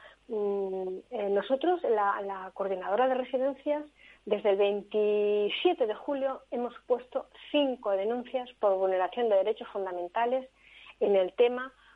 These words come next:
de la, de los protocolos, de, de que, de las visitas, las salidas al exterior, tampoco tenemos respuesta. Creo que la Fiscalía, la Fiscalía General del Estado,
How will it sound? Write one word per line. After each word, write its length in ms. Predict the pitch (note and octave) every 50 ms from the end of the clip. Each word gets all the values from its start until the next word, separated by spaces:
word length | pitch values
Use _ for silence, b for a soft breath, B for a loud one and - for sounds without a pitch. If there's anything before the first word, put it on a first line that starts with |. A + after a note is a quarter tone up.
| b b b _ -
de 260 | A3 G3+ F#3+ G3 F#3+
la, 420 | F#3 F#3+ F#3 F#3+ F#3 F#3+ F#3 F3+ -
de 220 | A#3 F#3+ G3 F#3+
los 180 | F3+ F#3 - - -
protocolos, 680 | - - F#3 - G3 F#3+ - A3 A#3+ A#3+ B3+ E4 F4+ -
de, 180 | G#3 F#3 F3 E3+
de 120 | F3 E3 -
que, 260 | F#3 F3+ F#3 E3+ -
de 200 | A3+ G3 F3+ F#3 F#3
las 160 | F#3 - -
visitas, 520 | F#3+ - - A#3+ B3 A#3 B3 A#3+ A#3 A#3 A#3
las 120 | F#3+ F#3 -
salidas 360 | F#3 F#3 G3 G3+ G3+ G3+ -
al 100 | G#3 G3
exterior, 440 | G3 G3 - - G3+ G3 G#3+ A3+ A3+ - _ -
tampoco 340 | F#3 F3+ E3+ G3+ G3+ B3+
tenemos 320 | A#3+ G3+ F#3+ F#3 F3+ F3+ F3 -
respuesta. 560 | - - _ - G3 G3 - - - - - _ _ _ _ _ _ _ _ _ _ _ _ _ _ _ _ _ _ _ _ _ _ _ _ _
Creo 320 | - F#3 G#3 G3+ G#3+ G3+ -
que 80 | G#3
la 100 | G3 G3 G3
Fiscalía, 540 | - A3 G#3 - - G3+ G3 G#3+ A#3+ C4 C4+
la 120 | B3 G#3
Fiscalía 440 | - G#3+ - - F#3+ F#3+ G#3 A3 - -
General 280 | - G#3+ G3+ G3 F#3+
del 120 | F#3+ F#3 F#3
Estado, 480 | - - - G3 G3 G#3+ B3 D4+ D4+